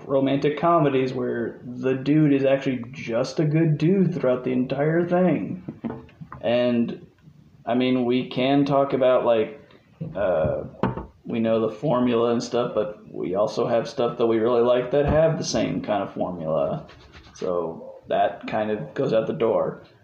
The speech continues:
Um, yes, Jennifer Lopez playing a massive pop star is not a leap as far as acting, but at least her character actually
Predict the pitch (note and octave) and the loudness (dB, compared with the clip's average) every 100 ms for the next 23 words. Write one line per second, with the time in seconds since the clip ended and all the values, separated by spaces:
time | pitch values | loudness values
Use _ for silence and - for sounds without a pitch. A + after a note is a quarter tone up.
0 | - - G#2+ A#2 A2+ - - - - - | -4 0 0 2 0 -2 -8 -18 -12 -2
1 | A2+ B2+ - B2+ B2+ C#3 C#3 D3 C#3+ C3+ | 0 0 -2 -8 -2 2 2 4 4 6
2 | C#3 C#3+ C3+ C3+ - C3 C3+ C3+ C3 C3 | 4 4 4 2 0 2 4 2 2 -2
3 | C#3 B2 B2+ - D3 - E3 D#3+ - B2+ | -2 0 0 0 0 4 2 2 2 4
4 | B2+ - B2+ B2+ B2 B2 C3 C3 - - | 4 4 2 2 2 2 2 2 0 -4
5 | - _ - B2+ B2 C3 D3 D3 - - | -18 _ -2 2 4 4 2 0 -14 -20
6 | - C3+ - C#3 C3 B2+ - D#3+ D#3+ - | -6 -4 0 2 4 2 2 2 2 0
7 | A#2 A2+ D3+ D#3 - - - - - - | -2 2 2 2 -2 -20 -20 -20 -20 -16
8 | - D3 - C3+ C3+ C3+ C#3+ D#3+ - C#3+ | -14 -10 2 4 6 4 2 2 2 2
9 | - - C#3+ D3 C#3+ B2 - B2+ - - | 2 0 4 4 4 -2 -2 -4 -4 -4
10 | B2 B2 A#2+ - | -2 -2 -4 -10